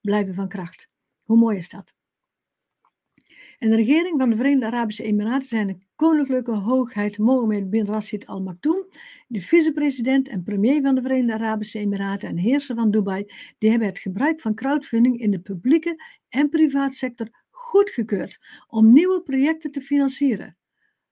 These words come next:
Dat is heel, heel belangrijk nieuws. Want eigenlijk vinden ze het nooit goed om crowdfunding te doen. Maar, oh,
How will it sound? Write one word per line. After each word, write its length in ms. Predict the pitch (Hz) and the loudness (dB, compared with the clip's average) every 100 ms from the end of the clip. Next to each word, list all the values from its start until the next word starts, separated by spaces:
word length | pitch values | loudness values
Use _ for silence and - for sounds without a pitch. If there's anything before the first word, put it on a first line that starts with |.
| _ | _
Dat 320 | 208 269 320 - | -2 0 0 -2
is 320 | 262 247 - | -2 -2 -4
heel, 560 | - 175 233 277 285 262 | -6 0 4 4 4 0
heel 400 | 208 269 269 226 | 0 2 2 0
belangrijk 600 | 220 233 220 208 196 190 | -2 -2 -2 -4 -6 0
nieuws. 380 | 233 190 - - _ _ _ _ | 0 0 -4 -20 _ _ _ _
Want 280 | 208 202 - _ | -6 -6 -6 _
eigenlijk 420 | - 285 311 311 - | -6 -4 -2 -4 -6
vinden 400 | 254 247 240 214 | -4 -4 -4 -4
ze 280 | 220 262 269 _ _ _ | -6 -6 -10 _ _ _
het 440 | 220 208 202 - _ - | -8 -8 -8 -20 _ -10
nooit 520 | 247 214 247 262 240 | -2 2 2 0 -4
goed 400 | - 330 - _ _ | -2 -2 -4 _ _
om 360 | 240 233 208 - _ _ - | -6 -4 -4 -6 _ _ -10
crowdfunding 600 | 269 247 - 196 185 175 | -6 -6 -6 -8 -8 -10
te 100 | 185 | -8
doen. 280 | 180 175 _ _ _ _ _ _ _ _ _ _ _ _ _ - | -8 -10 _ _ _ _ _ _ _ _ _ _ _ _ _ -10
Maar, 460 | 190 202 220 254 _ _ _ _ | -6 -4 -6 -10 _ _ _ _
oh, 240 | - 220 | -8 -6